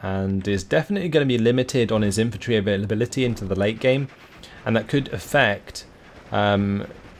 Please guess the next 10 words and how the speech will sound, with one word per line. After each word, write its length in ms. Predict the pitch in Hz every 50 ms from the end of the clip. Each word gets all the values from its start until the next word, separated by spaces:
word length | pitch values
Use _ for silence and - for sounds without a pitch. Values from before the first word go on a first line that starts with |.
| - - - - - - - - -
his 180 | - 127 127 113
ability 340 | 107 120 117 113 107 - 123
to 80 | 110
stay 220 | - - - 123 120
in 80 | 120
the 60 | 117 110
game 200 | 123 120 117 113
in 60 | 110
general. 440 | - 127 123 117 98 85 85 90 - - - - - - - - - - - - -
Um, 680 | - 104 101 98 98 98 98 98 - - - 117 101 -